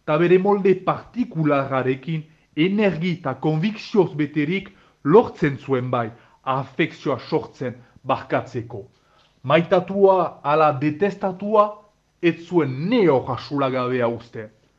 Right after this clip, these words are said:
Seurdena, klase politikari arruntak,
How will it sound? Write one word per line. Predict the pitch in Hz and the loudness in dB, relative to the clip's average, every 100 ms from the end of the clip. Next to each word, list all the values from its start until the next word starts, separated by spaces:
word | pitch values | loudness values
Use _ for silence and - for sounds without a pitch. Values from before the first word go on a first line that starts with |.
| _ _ _ | _ _ _
Seurdena, | - 165 185 180 208 214 233 233 - _ _ _ | -12 2 2 2 0 2 2 0 -12 _ _ _
klase | 170 185 185 196 | -2 0 0 -2
politikari | 180 165 147 226 202 - 185 160 156 - | -2 0 2 2 0 -4 -4 -4 -6 -10
arruntak, | 123 123 123 147 156 233 208 - | -8 -8 -6 -10 -2 2 2 0